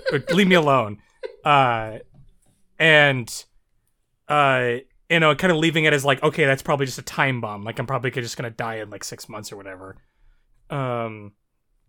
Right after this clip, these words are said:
at best. But it, at be-, and it's led into her basically having a weird sensor in her body. But, um, y-,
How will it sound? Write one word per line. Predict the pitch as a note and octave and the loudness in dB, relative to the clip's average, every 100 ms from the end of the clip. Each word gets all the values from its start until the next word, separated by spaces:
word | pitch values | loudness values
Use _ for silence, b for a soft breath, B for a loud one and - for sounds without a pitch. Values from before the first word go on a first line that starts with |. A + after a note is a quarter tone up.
| _ _ - | _ _ -6
at | C3 - | -6 -6
best. | C#3 A2 - - b b - | -6 -6 -10 -16 b b 0
But | F3 | 2
it, | F3+ | 2
at | E3 C3+ | 0 2
be-, | G3 G3 | 0 2
and | E3 D#3 | 2 2
it's | D3 | 2
led | D3+ C#3 | 2 2
into | C#3+ | 2
her | C3+ C#3 | 0 -2
basically | A#2+ C3+ B2+ C3+ A#2 | -4 -6 -6 -8 -6
having | A#2+ A#2+ | -6 -6
a | |
weird | A#2 A2+ G#2+ | -6 -8 -8
sensor | - C#3 B2 A#2 | -4 -4 -4 -10
in | G#2 | -12
her | G2+ | -12
body. | A2 G2+ G2+ F#2+ _ _ _ _ _ | -10 -10 -12 -16 _ _ _ _ _
But, | E3+ D3+ C3 C3+ _ _ _ _ _ _ _ _ _ _ _ _ _ _ _ _ _ - | 2 2 2 -6 _ _ _ _ _ _ _ _ _ _ _ _ _ _ _ _ _ 0
um, | C#3 C3 B2 A#2 A2 G#2+ - _ _ _ _ _ _ _ _ _ _ _ _ _ _ | 2 4 2 0 -6 -12 -18 _ _ _ _ _ _ _ _ _ _ _ _ _ _
y-, | F3+ | -20